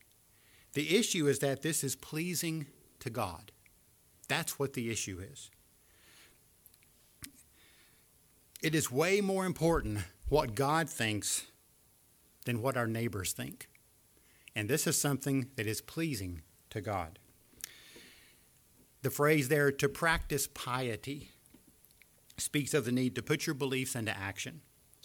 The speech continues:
This is a very practical reminder that our Christian faith must determine how we act everywhere, but also especially at home. Paul also points out that this is a way to thank parents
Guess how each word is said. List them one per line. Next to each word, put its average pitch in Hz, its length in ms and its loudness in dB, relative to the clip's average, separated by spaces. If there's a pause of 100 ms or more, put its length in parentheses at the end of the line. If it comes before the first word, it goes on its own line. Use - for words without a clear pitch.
(480)
This 131 140 0
is 113 80 -2
a 117 80 2
very 143 240 4
practical 160 460 -2
reminder 135 720 2 (320)
that 120 100 0
our 120 140 4
Christian 165 440 -2
faith 120 460 0
must 131 220 -2
determine 139 500 -2
how 120 200 0
we 123 180 2
act 113 360 2 (1200)
everywhere, 104 640 -2
but 120 100 -2
also 120 480 0
especially 131 520 -2
at 123 80 -2
home. 143 300 -6 (1400)
Paul 175 200 2
also 196 320 4
points 135 340 0
out 135 200 4
that 110 120 -4
this 156 180 -2
is 151 120 -2
a 156 80 4
way 120 220 2
to 143 160 2
thank 214 440 0
parents 104 560 0